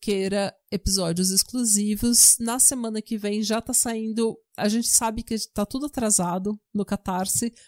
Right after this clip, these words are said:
porque vocês sabem que a gente teve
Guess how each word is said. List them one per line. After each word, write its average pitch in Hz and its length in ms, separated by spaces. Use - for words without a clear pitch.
porque 208 340
vocês 208 280
sabem 208 320
que 208 80
a 208 60
gente 202 320
teve 202 640